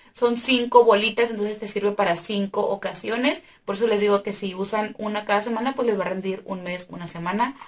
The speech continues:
Si lo usan, pues, dos veces por semana, les va a durar, am, tres, dos, tres semanitas. Entonces, mm, esto es, este, ¿saben qué? Esto también tengo que decirlo.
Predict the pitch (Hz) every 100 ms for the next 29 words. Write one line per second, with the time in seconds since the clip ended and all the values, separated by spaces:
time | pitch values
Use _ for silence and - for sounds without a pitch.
0 | - - - 240 220 214 220 214 - _
1 | _ _ _ _ - 202 208 214 226 233
2 | 240 254 233 233 226 196 185 185 180 180
3 | 180 - - _ _ 190 180 175 170 -
4 | - 185 175 - - - 196 190 202 202
5 | 190 165 190 226 330 427 _ - _ _
6 | 220 233 311 339 339 330 330 - 233 233
7 | 226 - 233 320 320 - 320 359 440 494
8 | - - 320 403 392 330 - 262 269 254
9 | 226 214 208 202 175 170 - -